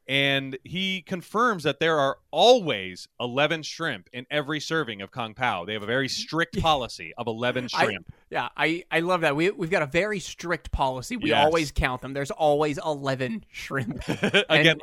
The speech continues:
Speaker 2: and what,
Speaker 1: no
Speaker 2: Larry
Speaker 1: doubt.
Speaker 2: had, Larry had three?
Speaker 1: I think that's right. Yeah, three shrimp. Yeah, and so Jeff, Jeff gives him a look like, "You're right. You were right. You were right." Uh, over at the dentist,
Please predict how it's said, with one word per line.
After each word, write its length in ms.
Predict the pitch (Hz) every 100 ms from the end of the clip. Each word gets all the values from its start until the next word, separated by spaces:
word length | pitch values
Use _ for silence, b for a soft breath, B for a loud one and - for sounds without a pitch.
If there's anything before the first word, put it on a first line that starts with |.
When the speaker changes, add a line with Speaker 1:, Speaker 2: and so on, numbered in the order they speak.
| 175
Speaker 2:
and 200 | 185 180
what, 100 | 180 165
Speaker 1:
no 60 |
Speaker 2:
Larry 180 | 175 185
Speaker 1:
doubt. 80 | 165
Speaker 2:
had, 220 | 151 151 - _ _
Larry 240 | 160 170 160
had 140 | 156
three? 500 | - 156 147 160 208 - _ -
Speaker 1:
I 100 | 120
think 180 | 139 127
that's 200 | 123 -
right. 240 | 117 101
Yeah, 220 | 107 101
three 240 | - 113 113
shrimp. 420 | - 110 95 - _ _ -
Yeah, 200 | 107 98
and 140 | 120
so 120 | 175
Jeff, 380 | 147 165 202 202 -
Jeff 220 | 151 247
gives 180 | 277 208
him 100 | 180
a 20 |
look 240 | 170 196 175
like, 240 | 151 143 _ _ _ _
"You're 240 | 104 123
right. 320 | 175 247 226 147
You 160 | 127
were 120 | 175
right. 380 | 180 214 190 175 _ _ _ _
You 140 | 101 117
were 120 | 151
right." 300 | 160 151 123 _ _ _ 120
Uh, 100 | 123
over 160 | 220 277
at 40 |
the 60 | 214
dentist, 540 | 165 143 160 - -